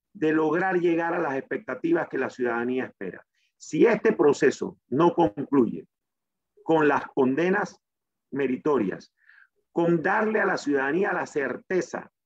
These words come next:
de que se hicieron las investigaciones a fondo y que se desgranó toda esa realidad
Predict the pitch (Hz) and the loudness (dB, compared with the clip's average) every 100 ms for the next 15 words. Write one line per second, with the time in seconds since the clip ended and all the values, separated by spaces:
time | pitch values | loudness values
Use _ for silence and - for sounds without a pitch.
0 | _ 131 147 156 - 147 - 196 214 175 | _ -6 -2 -2 -2 -4 0 0 0 -2
1 | 143 135 127 139 131 165 180 143 127 - | -2 -4 -4 -4 -4 -6 -4 -4 -6 -2
2 | 156 113 90 - - - 165 175 - 170 | -2 -4 -10 -16 -12 -4 0 0 2 4
3 | 170 175 151 160 160 175 214 220 214 196 | 6 6 4 0 2 2 2 0 0 0
4 | 185 175 175 190 170 139 120 120 120 101 | 0 -2 -2 -4 -4 -2 0 0 -2 -6